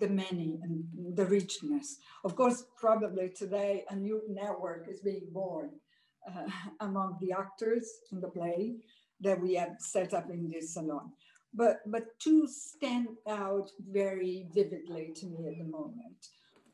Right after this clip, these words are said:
On one side, uh, as you, Fran, said, the power dynamics. On, on, on that side, uh, do we, we have to remember that in January, uh,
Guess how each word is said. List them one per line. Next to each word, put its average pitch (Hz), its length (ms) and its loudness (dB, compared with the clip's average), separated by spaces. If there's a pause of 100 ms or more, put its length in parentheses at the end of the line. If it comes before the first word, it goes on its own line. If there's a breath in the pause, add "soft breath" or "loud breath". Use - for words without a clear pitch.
On 208 260 4
one 285 380 8
side, 208 640 0
uh, 190 260 0
as 196 200 0
you, 208 160 2
Fran, 180 380 -4
said, 170 500 -2
the 170 60 -2
power 170 440 -4
dynamics. 151 840 -6 (600 soft breath)
On, 190 400 2
on, 185 280 -4
on 175 320 0
that 302 320 4
side, 208 580 2
uh, 170 160 -4
do 226 140 -2
we, 233 260 0 (180)
we 214 220 2
have 247 360 -2
to 294 140 4
remember 208 680 2 (400 loud breath)
that 196 340 6
in 185 220 -2
January, 202 880 -2 (420)
uh, - 200 -8